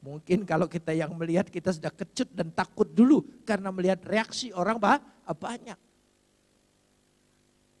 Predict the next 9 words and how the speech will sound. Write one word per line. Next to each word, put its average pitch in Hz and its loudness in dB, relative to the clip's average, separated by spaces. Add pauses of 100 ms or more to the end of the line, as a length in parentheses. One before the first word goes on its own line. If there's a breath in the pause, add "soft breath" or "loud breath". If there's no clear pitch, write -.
(280)
Artinya, 349 -8 (720)
jangan 330 -4
pakai 285 -4
mata 247 -6
jasmani 185 -8 (880)
kalau 190 -2
ingin 196 0
berbicara 160 0
iman. 160 -10